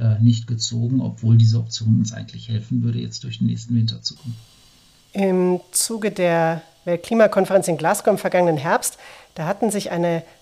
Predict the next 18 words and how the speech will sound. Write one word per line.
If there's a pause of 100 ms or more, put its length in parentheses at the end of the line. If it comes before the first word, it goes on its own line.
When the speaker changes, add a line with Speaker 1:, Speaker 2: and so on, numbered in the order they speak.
Speaker 2:
Reihe
von
Industrienationen, (300)
auch
Deutschland,
nach
einigem
Zögern (480)
dazu
verpflichtet,
künftig
kein
Geld
mehr
in
fossile
Energieprojekte
im